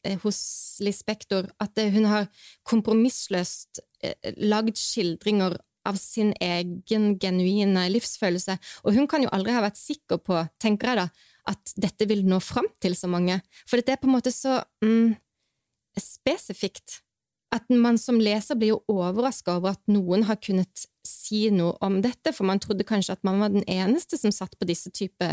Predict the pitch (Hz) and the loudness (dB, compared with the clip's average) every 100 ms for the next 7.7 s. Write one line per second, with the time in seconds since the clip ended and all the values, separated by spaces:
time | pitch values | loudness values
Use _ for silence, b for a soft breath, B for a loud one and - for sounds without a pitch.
0 | 170 - - 180 175 170 160 165 170 - | -2 -2 0 2 2 0 -2 -2 -6 -8
1 | - 202 185 190 190 - 190 170 b b | 0 2 2 2 0 -2 -2 -4 b b
2 | 208 196 202 196 - - 190 - 196 208 | 0 2 4 2 -2 -8 -4 -2 -2 -2
3 | - - 190 185 - 202 B B B B | -6 -4 -2 -2 -4 -6 B B B B
4 | B 277 302 311 277 240 233 220 214 - | B -2 0 2 2 2 2 2 0 -2
5 | 185 202 208 208 180 180 185 190 - 185 | 2 2 2 0 0 2 2 -2 -2 0
6 | 196 202 254 - 180 180 _ _ _ 233 | 0 2 0 0 -2 -4 _ _ _ 2
7 | 208 214 277 - - 202 196 | 4 2 -2 -4 -2 -2 -2